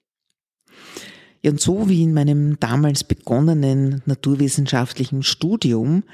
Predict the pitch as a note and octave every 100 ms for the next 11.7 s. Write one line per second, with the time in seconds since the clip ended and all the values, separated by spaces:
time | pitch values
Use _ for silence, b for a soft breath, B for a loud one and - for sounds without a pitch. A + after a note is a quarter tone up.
0 | B B C3 - C3 B2+ B2 - C3 D3
1 | G#3 - B B B B B C#3 C3 C#3
2 | C#3+ - A#2+ - - D3+ G3 - - -
3 | b b b - D3+ - - - B2+ D3+
4 | E3+ D#3+ D3+ D3+ F3+ - D3 B2+ _ _
5 | - C#3 C#3+ C#3+ C#3 C3+ - - C#3 C#3+
6 | C3 A#2 B2 b b b b - - C3+
7 | D#3+ D3+ C#3 B2+ - C3 C3+ B2+ - B2
8 | D3 D3 - C3+ - - A2+ B2 - -
9 | - B B B B B B B - B2
10 | B2 - C3+ - - A2 B2+ D3 C#3+ -
11 | A2+ A2 - - C3 C3